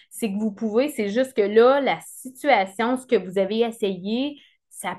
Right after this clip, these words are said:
peut pas fonctionner. C'est contre votre corps, en fait. Faut juste comprendre ça. OK ? À partir du moment où est-ce que vous avez compris que, OK, c'est peut-être juste que ce que j'ai fait, c'était pas adéquat pour moi,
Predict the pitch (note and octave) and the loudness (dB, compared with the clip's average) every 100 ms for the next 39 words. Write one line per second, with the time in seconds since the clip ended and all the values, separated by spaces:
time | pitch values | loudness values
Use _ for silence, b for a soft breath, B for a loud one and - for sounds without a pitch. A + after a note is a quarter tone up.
0 | - B3 - D4+ D#4 D4+ - G3+ - - | -4 -4 -2 2 2 2 -6 -8 -8 -4
1 | G#3 A#3 C#4 D4 C#4+ A#3 - - A3 G3+ | -2 -2 -4 -4 -6 -8 -12 -10 -10 -8
2 | - C4+ C#4 C4+ - _ - G3 F#3+ - | -4 -2 0 -4 -8 _ -2 -2 -2 -2
3 | A3+ B3 G#3 F3+ E3 - G3+ G3+ _ _ | 0 0 -2 -8 -12 -8 -8 -8 _ _
4 | _ _ _ _ _ _ _ _ _ _ | _ _ _ _ _ _ _ _ _ _
5 | _ - A3 A3+ C#4+ - G3 F#3+ F3+ F3 | _ -4 -4 -4 -10 -8 -8 -6 -6 -6
6 | E3+ - D#3+ - _ _ F#3+ G3 A3 A#3 | -10 -12 -12 -12 _ _ -10 0 0 0
7 | B B - A3 A3 - D#4 B3 A#3 G#3+ | B B -2 0 0 -2 -4 -2 0 0
8 | G#3 A3+ C4 C#4 _ _ G3 G#3+ A3+ - | 0 -2 -2 -6 _ _ -2 0 0 -6
9 | - G#3+ A#3+ B3+ _ _ _ G3 G3 F#3 | -4 -2 -2 -4 _ _ _ -10 -8 -8
10 | F#3+ A3+ G3+ - C4 C4 C4 G#3+ - G#3 | -4 -4 -4 -6 -6 -4 0 0 0 -4
11 | G3+ G3 - _ _ _ _ _ _ _ | -4 -12 -14 _ _ _ _ _ _ _
12 | _ - A3 A#3+ A3+ G#3 A3+ D4+ D4+ A3+ | _ -2 2 4 2 0 -2 -2 -2 -2
13 | G3 G3 C4 B3+ G#3 F3+ - A#3 A#3 - | -2 -2 0 0 -2 -8 -4 -4 -4 -10
14 | F#3 - F#3+ F3 F3 - G#3 G#3 - F#3 | -6 0 0 -2 -6 -2 0 0 -4 -8
15 | F#3 F3 F3 F#3 G#3+ | -6 -8 -6 -4 -4